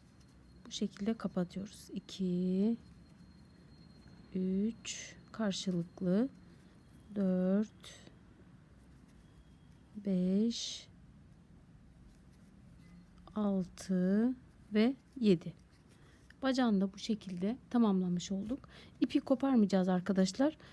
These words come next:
Ee, bacakları birleştireceğiz. Fakat bunu ikinci partta yapacağız. Bacak birleştirme ve gövdeyi, aynı zamanda kolları da eklemeyi ikinci partta yapmaya devam edeceğiz.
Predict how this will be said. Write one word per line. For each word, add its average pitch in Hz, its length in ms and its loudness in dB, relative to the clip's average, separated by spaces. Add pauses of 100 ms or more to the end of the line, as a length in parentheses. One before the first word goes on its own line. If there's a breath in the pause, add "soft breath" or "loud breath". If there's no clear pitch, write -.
(300 loud breath)
Ee, 196 300 4
bacakları 220 540 2
birleştireceğiz. 185 920 0
Fakat 240 260 -4 (120)
bunu 254 340 8 (420 loud breath)
ikinci 254 360 4
partta 208 420 0
yapacağız. 175 640 0 (460 loud breath)
Bacak 254 320 2
birleştirme 196 880 2
ve 240 220 2 (440 loud breath)
gövdeyi, 226 680 4 (720)
aynı 233 200 4
zamanda 202 440 2
kolları 196 560 0
da 175 160 -4
eklemeyi 220 640 4 (360 loud breath)
ikinci 214 400 4
partta 247 680 0 (400 loud breath)
yapmaya 254 500 2
devam 196 320 4
edeceğiz. 180 580 -2